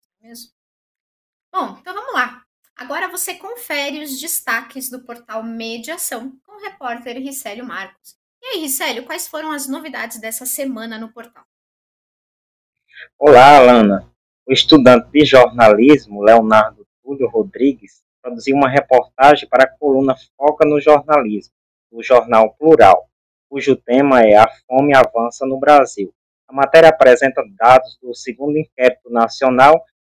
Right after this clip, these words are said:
Speaker 2: sobre insegurança alimentar no contexto da pandemia da covid dezenove no Brasil.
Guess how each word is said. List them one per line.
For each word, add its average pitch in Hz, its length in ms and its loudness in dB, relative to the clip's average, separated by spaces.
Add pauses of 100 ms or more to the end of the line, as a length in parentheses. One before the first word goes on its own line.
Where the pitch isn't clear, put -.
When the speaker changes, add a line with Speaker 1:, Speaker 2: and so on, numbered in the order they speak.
(100)
Speaker 2:
sobre 127 300 -4
insegurança 151 720 0
alimentar 127 680 0 (400)
no 139 100 -20
contexto 135 560 -4
da 143 160 4
pandemia 131 580 0
da 131 120 2
covid 123 560 -6
dezenove 123 640 0
no 135 140 -10
Brasil. 135 560 2